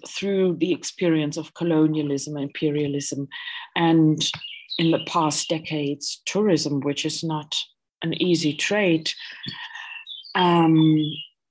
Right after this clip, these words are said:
so what happened was that we began asking ourselves,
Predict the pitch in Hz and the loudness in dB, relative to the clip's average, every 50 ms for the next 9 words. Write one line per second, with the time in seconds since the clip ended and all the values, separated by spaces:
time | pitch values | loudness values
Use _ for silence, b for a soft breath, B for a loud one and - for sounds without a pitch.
0 | _ _ _ _ - - - - 220 202 202 190 - - - 247 277 - - 214 | _ _ _ _ -14 -6 -2 0 2 4 2 2 2 2 0 0 0 0 0 0
1 | 185 175 165 - - 170 170 165 160 160 - - - 180 170 170 - - 175 175 | 0 0 0 0 2 2 4 4 2 0 -2 -4 -4 -4 -4 -4 -4 -2 2 4
2 | 170 165 165 160 160 _ _ _ _ _ _ _ _ _ _ - 196 175 175 185 | 6 6 4 4 2 _ _ _ _ _ _ _ _ _ _ -8 -6 0 2 2
3 | 190 190 185 - 156 165 185 180 - - - 208 185 170 156 147 147 147 - - | 2 2 0 0 0 0 0 0 -2 -2 -2 -2 0 0 0 -2 -2 -2 -4 -4
4 | - 220 233 226 175 156 160 - - - - - | -4 -2 -2 0 -2 -2 -4 -6 -10 -12 -12 -14